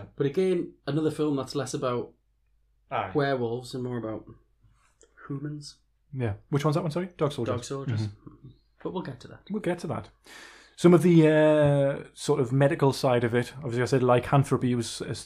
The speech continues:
Speaker 3: thought of as a disease and not a transformation. It's more of a mental health issue.
Speaker 2: Aye.
Speaker 3: Um, some believe it stems from warrior rituals, some Germanic paganism. Uh, there's a tribe that transforms,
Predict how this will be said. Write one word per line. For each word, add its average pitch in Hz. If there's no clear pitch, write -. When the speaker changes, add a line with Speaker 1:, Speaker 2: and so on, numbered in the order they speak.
Speaker 3:
thought 151
of 131
as 127
a 123
disease 135
and 131
not 131
a -
transformation. 123
It's 131
more 127
of 117
a -
mental 123
health 127
issue. 135
Speaker 2:
Aye. 117
Speaker 3:
Um, 131
some 156
believe 151
it 143
stems 147
from 139
warrior 156
rituals, 147
some 123
Germanic 123
paganism. 135
Uh, 110
there's 113
a 113
tribe 127
that 117
transforms, 120